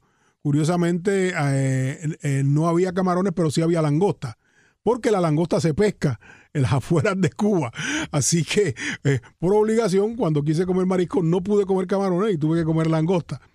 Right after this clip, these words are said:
A unos precios que para un puertorriqueño o para una persona que va con dólares son razonables, eh, pero, eh, son ese tipo de paradojas.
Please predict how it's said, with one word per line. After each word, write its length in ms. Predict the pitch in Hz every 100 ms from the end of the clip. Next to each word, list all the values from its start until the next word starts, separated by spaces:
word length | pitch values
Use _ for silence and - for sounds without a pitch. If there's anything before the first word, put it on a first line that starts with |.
| _ _ _
A 140 | - 170
unos 180 | 233 226
precios 340 | 214 196 233
que 160 | 185 160
para 300 | 139 143 139
un 120 | 156
puertorriqueño 680 | 175 156 170 160 151 180 185
o 100 | 139
para 160 | 135
una 160 | 135 147
persona 320 | 156 143 156
que 60 | 151
va 140 | 139
con 160 | 147 151
dólares 420 | 147 175 190 143 180
son 360 | - 139 147 - _ -
razonables, 640 | 151 139 151 185 143 165 - _ _ _ _ -
eh, 200 | 156 165
pero, 340 | 165 190 226 170
eh, 260 | 156 151
son 220 | 131 160
ese 160 | 185 170
tipo 240 | 170 180
de 80 | 170
paradojas. 580 | 151 143 143 165 127 123